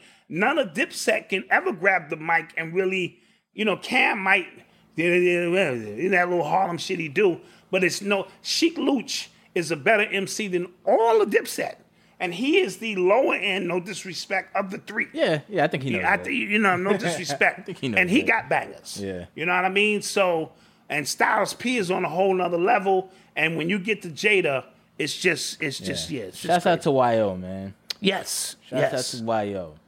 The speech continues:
Speaker 1: Yes.
Speaker 2: So, uh, also during last week, uh,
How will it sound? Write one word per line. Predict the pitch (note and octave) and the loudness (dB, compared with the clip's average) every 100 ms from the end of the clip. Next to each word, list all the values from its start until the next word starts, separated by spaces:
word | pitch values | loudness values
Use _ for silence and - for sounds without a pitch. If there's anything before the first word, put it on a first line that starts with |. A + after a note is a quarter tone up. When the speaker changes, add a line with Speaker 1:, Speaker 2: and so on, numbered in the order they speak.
| _ _ | _ _
Speaker 1:
Yes. | - C3+ - - - - _ | -2 0 0 -8 -10 -14 _
Speaker 2:
So, | - A3+ G3 F3 - - | -4 2 2 0 -8 -2
uh, | E3 D#3+ D3 - _ | 4 4 4 -2 _
also | F#3+ G#3+ G3+ D3 | 2 4 2 2
during | C3 D#3+ D3+ B2+ | 4 2 2 -2
last | D3 D#3+ - | 2 2 0
week, | D3 C#3 - | -2 -2 -2
uh, | B2 B2+ A#2+ A#2 G2+ | 0 2 2 2 -2